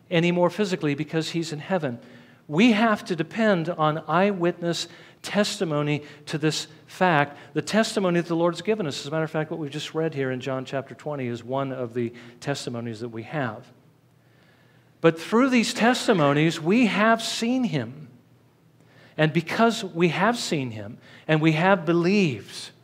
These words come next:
Jesus says we are blessed. We are blessed because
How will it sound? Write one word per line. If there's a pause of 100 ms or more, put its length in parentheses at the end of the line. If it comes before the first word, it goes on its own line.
(360)
Jesus
says
we
are
blessed. (600)
We
are
blessed (840)
because